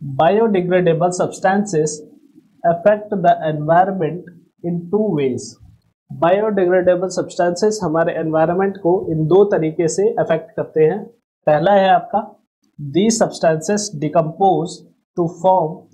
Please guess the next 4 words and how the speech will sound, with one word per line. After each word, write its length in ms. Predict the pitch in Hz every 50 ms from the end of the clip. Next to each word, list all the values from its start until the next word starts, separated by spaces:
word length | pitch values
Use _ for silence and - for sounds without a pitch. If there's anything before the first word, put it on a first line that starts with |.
| - - _ _ _ _ _ - -
toxic 480 | 175 - - - - - - 240 247 240 - - 180
substances 800 | 151 - - - - 185 180 190 196 196 - 151 143 170 165 - - - _ - - - - - - 147
which 380 | 170 196 190 165 165 160 - - - - - _ _ _ _ _ _ _ _ _ _ _ _ - 165 165
increases 580 | 165 165 165 190 185 202 233 226 - 247 240